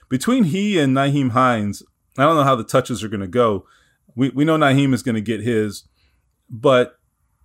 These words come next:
Marlon Mack, you know, when it comes to just the pure rushing attempts, I think they're gonna just ride Jonathan Taylor. I don't think other guys are gonna get a ton of rushing attempts here. It doesn't feel like it to me.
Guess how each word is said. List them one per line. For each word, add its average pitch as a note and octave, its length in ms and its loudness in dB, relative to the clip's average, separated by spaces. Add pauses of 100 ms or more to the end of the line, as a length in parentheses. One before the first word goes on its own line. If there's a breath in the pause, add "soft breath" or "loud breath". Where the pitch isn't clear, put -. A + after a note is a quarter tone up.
(120)
Marlon D#3+ 380 2
Mack, A#2+ 560 0 (480)
you B2+ 80 0
know, A#2 100 0
when C3 160 0
it B2+ 80 -8
comes E3 260 -2
to B2 80 -4
just C#3 220 -2
the A2+ 80 -6
pure C#3+ 440 0
rushing C3 440 0
attempts, C#3+ 380 -4 (360 loud breath)
I A#3+ 160 2
think E3+ 280 -4
they're F3+ 140 2
gonna G#2+ 360 -2 (120)
just A#2+ 200 -6
ride G#2 500 0
Jonathan G2 360 -2
Taylor. F2+ 360 -4
I D#3+ 120 4
don't F#3+ 140 0
think C3 360 -2
other B2 240 0
guys A2+ 260 0
are G2+ 40 -4
gonna G#2 160 -4
get G2+ 160 -4
a E2 100 -12 (140)
ton D#3+ 340 0
of A2+ 100 2
rushing G2 300 0
attempts - 380 -12
here. G2 120 -6
It A2+ 60 -6
doesn't C3 300 -2
feel A2+ 220 -2
like D#2 240 -10
it - 120 -20
to G2 100 -14
me. F2+ 260 -8